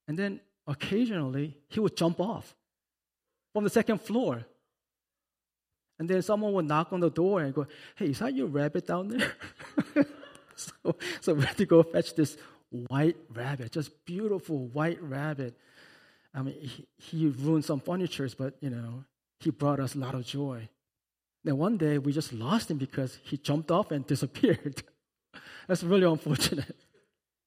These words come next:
But rabbit is good at jumping.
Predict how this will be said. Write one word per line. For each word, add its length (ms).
But 120
rabbit 360
is 120
good 160
at 240
jumping. 460